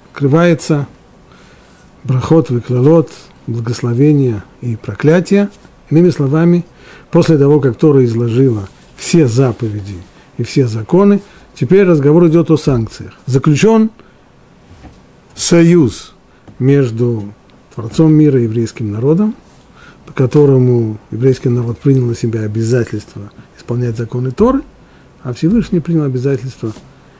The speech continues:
установить особый,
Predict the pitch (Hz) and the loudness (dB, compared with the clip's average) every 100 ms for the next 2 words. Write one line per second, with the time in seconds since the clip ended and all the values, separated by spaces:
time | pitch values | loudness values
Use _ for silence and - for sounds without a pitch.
0 | - _ _ - 120 139 135 135 156 113 | -20 _ _ -12 -4 2 4 4 2 0
1 | - - _ _ - 120 - 175 170 131 | -10 -20 _ _ -10 -8 0 4 4 4
2 | 113 101 | 2 -2